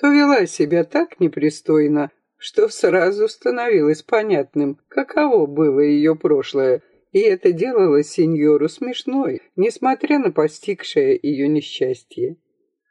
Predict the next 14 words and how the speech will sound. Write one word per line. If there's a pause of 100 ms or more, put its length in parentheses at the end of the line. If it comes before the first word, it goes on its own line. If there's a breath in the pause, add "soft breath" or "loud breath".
(140)
Лицо
её
превратилось
в
застывшую
и
страшную
маску — (320)
а
безумные
жесты (160)
казались
кривляньем
мертвеца.